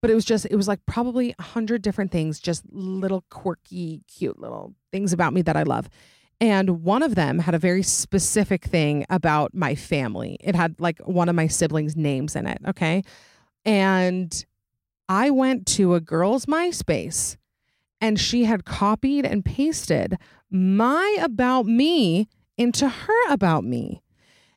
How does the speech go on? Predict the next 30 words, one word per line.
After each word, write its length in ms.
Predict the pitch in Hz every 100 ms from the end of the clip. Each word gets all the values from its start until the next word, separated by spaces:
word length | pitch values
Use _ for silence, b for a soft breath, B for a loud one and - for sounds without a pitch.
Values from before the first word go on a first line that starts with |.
| b
And 540 | 269 254 254 254 240 254 _ _ _ _ -
I 400 | 254 254 254 254
knew, 440 | 247 302 302 185
well, 220 | 190 208 214
first 220 | 226 202
of 20 |
all, 80 | 175
because 220 | 175 180
it 40 |
was 120 | 160 160
a 60 |
list 260 | 156 160 -
of 120 | 165 -
all 120 | 156
the 80 | 156
things 180 | 165 143
I 80 |
love, 260 | 165 254 247 b b b
but 100 | 302
also 200 | 330 359
because 240 | 285 277
she 160 | - 247
left 260 | 226 226 214
my 520 | 202 214 240 262 262
sibling's 720 | - - 269 214 240 220 185
name 680 | 202 202 220 240 165 151 160 _ _ _ _ _ _ -
in 260 | 240 240 240
her 380 | - 196 190 196
About 440 | 185 185 175 -
Me. 420 | 190 190 175 156